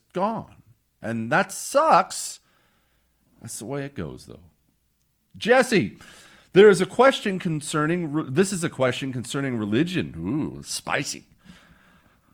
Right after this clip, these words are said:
On one of your previous shows, you mentioned that you left a church you very much liked when the pastor introduced white supremacy into the mix.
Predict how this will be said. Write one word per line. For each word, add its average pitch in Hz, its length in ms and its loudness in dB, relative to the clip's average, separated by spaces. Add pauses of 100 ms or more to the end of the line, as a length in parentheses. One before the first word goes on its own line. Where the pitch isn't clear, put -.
(100)
On 156 180 4
one 175 120 6
of 208 100 2
your 190 120 0
previous 226 500 -2
shows, 123 380 -2
you 156 100 -2
mentioned 123 480 -2
that 139 100 -2
you 127 140 0
left 123 320 0
a 139 60 -6
church 143 500 -2
you 120 160 -2
very 113 300 0
much 156 280 -4
liked 127 400 0
when 117 120 -6
the 127 80 -6
pastor 123 640 -4
introduced 113 600 -6
white 101 300 -4
supremacy 156 720 -2
into 90 180 -6
the 85 80 -8
mix. - 560 -14